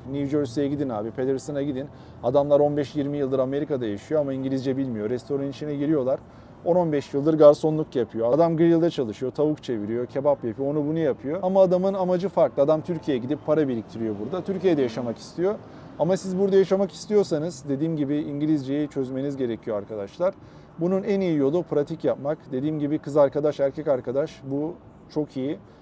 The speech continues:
Onun dışında "Bunları yapamıyorum abi, kız arkadaş edinemiyorum, erkek arkadaş edinemiyorum." derseniz, gerçi şimdi kadınlar "erkek arkadaş edinemiyorum" demez. Çünkü kadınların bir erkeğe göre çok daha üstünlüğü var.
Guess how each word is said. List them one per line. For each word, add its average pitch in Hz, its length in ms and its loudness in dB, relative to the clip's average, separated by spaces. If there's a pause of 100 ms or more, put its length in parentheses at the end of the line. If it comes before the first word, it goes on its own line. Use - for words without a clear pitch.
(140)
Onun 170 280 0
dışında 160 480 0
"Bunları 160 340 4
yapamıyorum 160 580 0
abi, 131 260 -2
kız 139 160 -6
arkadaş 143 380 0
edinemiyorum, 160 600 0
erkek 151 260 2
arkadaş 156 360 2
edinemiyorum." 156 580 0
derseniz, 165 460 -2 (400)
gerçi 143 320 4
şimdi 151 240 -4
kadınlar 143 380 2
"erkek 143 260 2
arkadaş 143 400 2
edinemiyorum" 143 640 0
demez. 160 460 2
Çünkü 143 400 -6 (480)
kadınların 143 560 0
bir 156 80 4
erkeğe 147 380 6
göre 143 220 0
çok 156 260 -4
daha 139 180 6
üstünlüğü 143 520 -4
var. 123 180 0